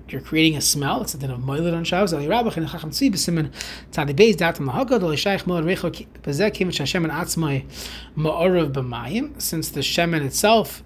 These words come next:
is already mixed with water, so you're not creating a smell. You're just, uh, extending the smell. That's a question of sp-, of, um, someone sp-, spraying, uh, cologne, deodorant on clothing. That's a whole shaila in Hilchos Shabbos, not for now. And Yonatav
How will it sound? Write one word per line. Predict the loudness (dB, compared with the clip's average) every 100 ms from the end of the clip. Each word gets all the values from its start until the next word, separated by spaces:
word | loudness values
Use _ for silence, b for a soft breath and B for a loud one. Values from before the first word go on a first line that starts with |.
| -10
is | -4 -2
already | 2 2
mixed | 0 -2
with | -6 -2
water, | 0 2
so | 0 0
you're | -2
not | -2 -6
creating | -6 0 4 6
a | 4
smell. | 4 2 2 0 B B B B
You're | -2 0
just, | 2 0 0 -2 -4
uh, | -4 -4
extending | -2 4 6 6 2
the | 2
smell. | 0 0 0 -2 -4 B B B B -10
That's | -8
a | -4
question | -4 -4 -4
of | 0
sp-, | 0 0 -4
of, | -6 -6 -4 -4
um, | -4 -4 -6 -6
someone | -4 -2
sp-, | -2 -4 -10 -6
spraying, | -4 -2 0 0 -2 -2
uh, | -4 -4 -2 -4 -8 B B B
cologne, | 2 6 8 6 4
deodorant | 4 6 4 2 -4 -10
on | -8 -8
clothing. | -2 4 6 6 0 -4 -8
That's | -6
a |
whole | -2 -2
shaila | 0 0 0
in | -2
Hilchos | -4
Shabbos, | -4 -2 0 0 -4
not | -6
for | 2
now. | 2 2 B B B -8
And | -4
Yonatav | 0 2 2